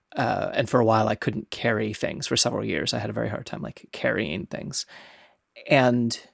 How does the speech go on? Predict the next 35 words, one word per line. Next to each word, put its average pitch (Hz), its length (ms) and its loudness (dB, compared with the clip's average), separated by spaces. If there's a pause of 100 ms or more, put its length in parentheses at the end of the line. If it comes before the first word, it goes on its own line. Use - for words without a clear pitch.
(1800)
my 151 280 8
experience, 131 1000 6 (420)
and 135 100 6
I'm 135 80 6
just 143 140 2
kinda 202 160 6
curious 131 540 6
whether 117 220 2
basically 110 420 2
this, 117 200 0
like, - 240 -4
hypothesis 123 760 2
that 123 120 2
I 117 80 4
had 113 200 0
in 110 80 -4
my 113 140 -2
head 117 400 -2 (920)
is - 160 2
true. 117 540 2 (400)
I 156 60 8
was, 147 460 8
I 156 60 8
was, 151 180 8
I 175 100 8
always 247 180 8
kind 359 160 4
of 147 120 0
looked 131 280 2
down 123 360 6
on 110 160 2
gym 120 280 0
machines 180 580 2
because 139 280 4
they 123 180 8